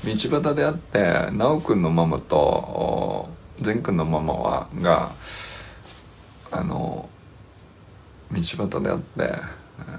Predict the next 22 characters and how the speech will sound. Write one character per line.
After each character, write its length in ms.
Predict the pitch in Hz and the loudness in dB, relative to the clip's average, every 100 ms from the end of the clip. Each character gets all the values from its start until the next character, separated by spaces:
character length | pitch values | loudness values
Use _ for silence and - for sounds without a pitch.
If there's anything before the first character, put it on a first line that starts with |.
| - - | -16 -4
「あ 120 | 123 | -2
ら 280 | 147 135 - | 2 2 2
ー」 40 | |
な 100 | - | -2
ん 80 | - | -6
つ 100 | - | -10
っ 40 | - | -12
て。 100 | - - - - - - - - - - | -18 -20 -20 -20 -20 -20 -20 -20 -20 6
<laughs> 720 | - - 160 - 151 - 143 - - - - - - - - - - - - - - - - - - - 285 285 - - - - - 139 - - - - - - - - - - - | 8 10 10 10 10 8 2 0 -12 -16 -16 -16 -20 -14 -14 -12 -12 -12 -12 -14 -14 -16 -16 -18 -12 0 2 4 2 0 -4 -18 -10 -6 -4 -4 -6 -10 -18 -20 -20 -20 -20 -20 -12
「そ 240 | - 110 92 | -4 0 2
う 40 | |
い 40 | |
え 60 | 98 | 2
ば 120 | - | 2
さ」 300 | - 139 151 | 0 2 2
っ 40 | - | 0
て 180 | - - | 0 0
言 40 | |
っ 20 | |
て、 680 | - - 160 156 110 - - | 0 0 2 4 4 2 2
あ 140 | - 60 | 0 0
の、 680 | 60 55 55 57 - - | -2 -2 0 -2 -2 -6